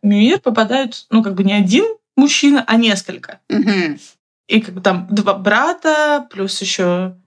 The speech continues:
Speaker 1: если я правильно помню, это сосед с еще одним большим поместьем. В общем, не буду рассказывать, чем закончится. Собственно, это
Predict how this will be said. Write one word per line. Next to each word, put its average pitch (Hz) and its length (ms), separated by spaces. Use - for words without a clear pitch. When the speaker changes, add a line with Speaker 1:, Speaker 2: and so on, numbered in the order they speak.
Speaker 1:
если 202 300
я 190 40
правильно 185 280
помню, 185 460
это 190 380
сосед 208 480
с - 80
еще 302 220
одним 247 340
большим 247 480
поместьем. 226 800
В 214 160
общем, 202 480
не 254 140
буду 285 220
рассказывать, 180 420
чем 208 100
закончится. 202 800
Собственно, 220 480
это 220 280